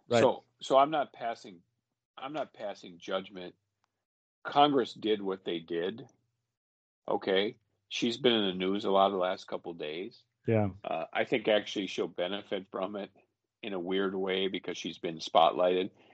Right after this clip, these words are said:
Speaker 2: And last night, either last night or no, this morning, she kinda did this mea culpa of, "I don't believe," so this is what she did. She came on the floor of, of the House of Representatives, said,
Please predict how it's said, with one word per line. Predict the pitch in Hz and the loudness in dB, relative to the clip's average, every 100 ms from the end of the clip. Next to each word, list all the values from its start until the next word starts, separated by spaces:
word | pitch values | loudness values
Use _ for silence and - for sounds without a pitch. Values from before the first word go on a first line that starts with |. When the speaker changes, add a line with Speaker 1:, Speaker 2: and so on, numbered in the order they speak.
| _ | _
Speaker 2:
And | - 101 | -2 2
last | 95 98 104 - | 4 4 2 -6
night, | 92 90 98 - - _ _ _ _ _ _ _ _ | -12 -12 -12 -16 -20 _ _ _ _ _ _ _ _
either | 139 131 | -8 -4
last | 110 110 107 | -2 -2 -2
night | 120 104 | -8 -8
or | 87 | -6
no, | 107 98 | -4 -4
this | 87 - | -6 -8
morning, | 110 113 90 82 90 _ _ _ | -6 -4 -4 -8 -14 _ _ _
she | - | -8
kinda | - 123 98 | -2 -2 0
did | 101 98 | 0 -2
this | 92 - | -4 -2
mea | 95 92 | 0 0
culpa | - 98 95 95 | 0 0 0 0
of, | 82 78 - | -2 -4 -4
"I | 104 | 0
don't | 107 101 | 0 0
believe," | 98 98 110 - | -4 -4 -4 -6
so | - 113 | -2 2
this | 139 156 | 2 0
is | 131 | -2
what | 123 107 | -2 -2
she | 110 | 0
did. | 143 113 | 0 0
She | - | -2
came | 101 98 | -8 -6
on | 98 | -6
the | 95 | -8
floor | - 95 92 98 - - - _ _ _ - - | -4 0 2 0 -4 -18 -20 _ _ _ -10 -2
of, | 98 90 - | -2 -2 -2
of | 104 98 | 0 0
the | 92 87 | -4 -4
House | 82 107 101 | 0 0 0
of | |
Representatives, | 107 92 98 95 98 98 | -2 -2 -4 -4 -4 -6
said, | - 85 | -2 -2